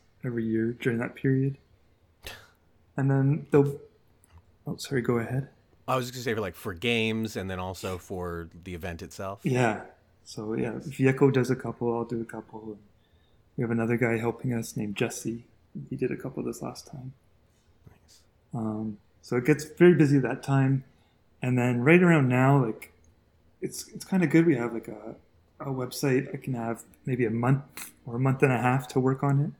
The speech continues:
Speaker 1: So I can do
Speaker 2: Yeah.
Speaker 1: some, some cool stuff. I don't have to rush through it. And then around Christmas, that's when I did the Tentacular website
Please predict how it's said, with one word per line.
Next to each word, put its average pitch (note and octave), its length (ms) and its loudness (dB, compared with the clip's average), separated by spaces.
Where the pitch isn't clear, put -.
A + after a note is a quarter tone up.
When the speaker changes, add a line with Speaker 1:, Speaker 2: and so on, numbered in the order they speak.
Speaker 1:
So - 140 -8
I - 20 -12
can C#3 120 2
do D#3 120 4
Speaker 2:
Yeah. - 60 -6
Speaker 1:
some, A#2+ 200 -2
some - 180 -6
cool A2+ 220 0
stuff. - 320 -8
I A#2 40 -4
don't A2+ 100 -4
have A2+ 100 -6
to A2+ 100 -2
rush G#2 240 -6
through A2 260 -4
it. - 80 -8
And A#2 160 -4
then B2+ 420 0
around D3 340 4
Christmas, D3+ 760 -2
that's C3+ 200 -4
when D3 100 2
I C#3 60 2
did C#3 200 2
the C#3 80 2
Tentacular C#3 720 -2
website A#2+ 500 -8